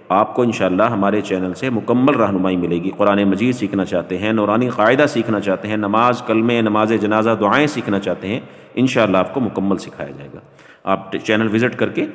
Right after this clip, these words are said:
مکمل رہنمائی حاصل کر سکتے ہیں۔ تو دوستو، چلتے ہیں سبق کی جانب، لیکن اس کے اندر ایک چھا-، چھوٹی سی گزارش ہے کہ ہمارے آج کے سبق کے اندر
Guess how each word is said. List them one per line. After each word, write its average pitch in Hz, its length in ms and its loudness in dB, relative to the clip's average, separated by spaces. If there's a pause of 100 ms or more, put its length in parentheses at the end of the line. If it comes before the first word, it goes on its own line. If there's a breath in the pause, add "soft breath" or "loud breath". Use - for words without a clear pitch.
(200)
مکمل 113 360 2
رہنمائی 87 440 -2
حاصل 82 240 -8
کر 78 140 -10
سکتے - 320 -16
ہیں۔ 82 120 -14 (360 soft breath)
تو 101 80 -6
دوستو، 127 260 2
چلتے 143 260 0
ہیں 143 80 2
سبق 135 280 -2
کی 139 60 -2
جانب، 131 280 2 (340 loud breath)
لیکن 110 380 0
اس 135 120 -4
کے 147 100 -2
اندر 147 140 4
ایک 139 120 -2
چھا-، 110 280 0
چھوٹی 123 220 0
سی 151 100 -2
گزارش 104 480 2
ہے 135 200 0 (1160 soft breath)
کہ 113 180 4
ہمارے 113 460 4
آج 120 280 4
کے 135 100 -2
سبق 127 320 -2
کے 120 60 -2
اندر 113 240 2